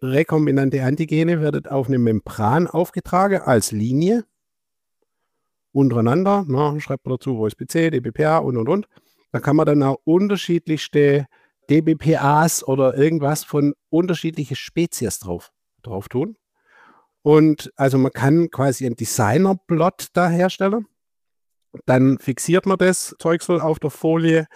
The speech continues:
und zur Diagnostik schneidet man die Folie dann in kleine Streifen und die Streife wird inkubiert mit Serum vom Patient.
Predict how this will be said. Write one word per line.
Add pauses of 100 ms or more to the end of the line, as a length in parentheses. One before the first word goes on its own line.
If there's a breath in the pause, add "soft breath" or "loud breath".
(380 loud breath)
und (200)
zur
Diagnostik
schneidet
man
die
Folie
dann
in
kleine
Streifen (400 loud breath)
und
die
Streife
wird
inkubiert (200)
mit (180)
Serum (140)
vom
Patient.